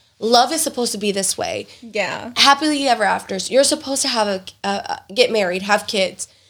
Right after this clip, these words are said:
Speaker 1: And then you soon realize that a marriage isn't as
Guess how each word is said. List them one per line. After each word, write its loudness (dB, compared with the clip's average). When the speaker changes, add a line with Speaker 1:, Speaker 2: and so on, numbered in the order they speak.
Speaker 1:
And 0
then 0
you -2
soon 0
realize 4
that 2
a -6
marriage 4
isn't 2
as 2